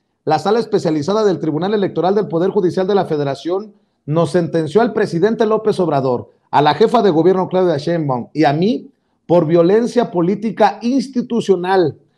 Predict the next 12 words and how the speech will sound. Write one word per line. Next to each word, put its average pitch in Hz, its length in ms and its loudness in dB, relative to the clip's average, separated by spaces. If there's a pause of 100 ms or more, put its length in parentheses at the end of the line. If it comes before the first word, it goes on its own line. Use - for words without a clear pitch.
(160)
Reitero, 170 560 4
son 220 200 0
malos 226 260 4
mexicanos 208 580 -2
y 196 60 0
traidores 185 480 0
a 165 60 2
la 151 160 0
patria". 185 360 0
Y 151 40 -2
de 185 180 0
hecho 233 360 -4